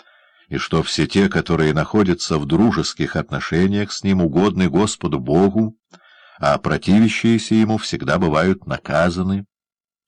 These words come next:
Не раз, слышав о том, что Распутин хвастается тем, что обладает даром исцелять всякие болезни, я решил, что самым удобным способом сближения с ним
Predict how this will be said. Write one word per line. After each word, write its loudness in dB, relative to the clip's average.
Не 2
раз, 2
слышав 0
о 0
том, 0
что -2
Распутин 0
хвастается -2
тем, 0
что -4
обладает 0
даром 0
исцелять -2
всякие -2
болезни, 0
я 0
решил, 4
что -2
самым 0
удобным 2
способом -2
сближения 2
с -6
ним -6